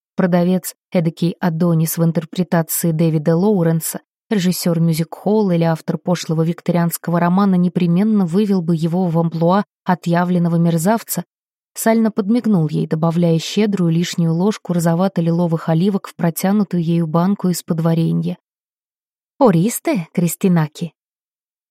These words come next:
«Вот, Кристиночка». «Продавец оливок?» — прошипел я. Отправив оливку в рот, она широко ему улыбнулась. «Приятель Паноса», —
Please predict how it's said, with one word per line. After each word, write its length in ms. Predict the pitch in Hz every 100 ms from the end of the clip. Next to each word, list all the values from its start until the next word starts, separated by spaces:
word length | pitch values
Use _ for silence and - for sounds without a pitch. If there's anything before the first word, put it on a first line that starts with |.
| _ -
«Вот, 380 | 294 269 165 -
Кристиночка». 840 | - 190 - 175 151 - - - - _ _ _ _ _ _ _ _ _ _
«Продавец 800 | - 180 160 196 180 185 208 - 175
оливок?» — 720 | 160 151 160 196 262 - - _ _ _ -
прошипел 540 | 156 - 165 165 151
я. 280 | 156 151 151 _ _ _ _ _ _ _ -
Отправив 580 | 175 - 254 269 240 -
оливку 400 | 214 226 - 190
в 80 | 196
рот, 240 | 233 -
она 240 | 185 190
широко 460 | 196 - 175 165 202
ему 320 | 180 180 180
улыбнулась. 680 | 185 202 190 165 160 - - _ _ _ _ _ _ -
«Приятель 420 | 247 277 311 339
Паноса», — 520 | 311 180 160 160 196